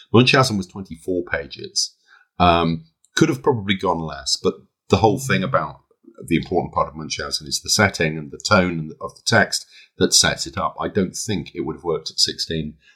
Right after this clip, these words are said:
The fact that there is so much richness in sixteen pages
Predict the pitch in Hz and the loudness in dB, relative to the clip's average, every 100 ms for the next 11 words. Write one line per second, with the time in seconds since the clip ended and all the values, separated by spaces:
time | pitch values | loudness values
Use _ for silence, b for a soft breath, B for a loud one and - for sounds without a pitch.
0 | b 92 123 - - 104 95 - - - | b 2 2 2 -2 2 4 6 4 6
1 | 101 95 95 - 87 95 - 90 69 - | 4 4 -2 -2 2 2 2 -6 -2 -2
2 | - 85 78 - 104 - - 95 87 87 | 0 -2 2 2 2 -4 -2 0 0 -4
3 | 85 82 82 - 71 67 - | -6 -4 -4 -10 -2 -2 -2